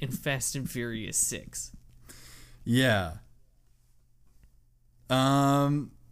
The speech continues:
Speaker 2: actually happening. Okay,
Speaker 1: Yeah.
Speaker 2: this sound, this is gonna sound like a joke.
Speaker 1: Mm-hmm.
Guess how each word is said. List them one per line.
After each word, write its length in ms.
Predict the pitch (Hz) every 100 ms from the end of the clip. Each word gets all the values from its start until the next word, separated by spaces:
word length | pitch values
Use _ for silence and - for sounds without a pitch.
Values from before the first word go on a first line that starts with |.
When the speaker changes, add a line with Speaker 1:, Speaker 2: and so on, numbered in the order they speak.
| -
Speaker 2:
actually 640 | 127 175 190 - 160 117
happening. 680 | 95 101 92 - 90 80 73 87 - _ _ _ - -
Okay, 320 | 160 151 117
Speaker 1:
Yeah. 260 | 135 131 139
Speaker 2:
this 120 | 151
sound, 360 | - 175 185
this 180 | 160 151
is 60 | 127
gonna 160 | 151
sound 260 | 160 - 165
like 120 | 165
a 40 | 151
joke. 500 | 123 147 110 90 - - _ _ _ _ _ _ -
Speaker 1:
Mm-hmm. 460 | 240 127 160 139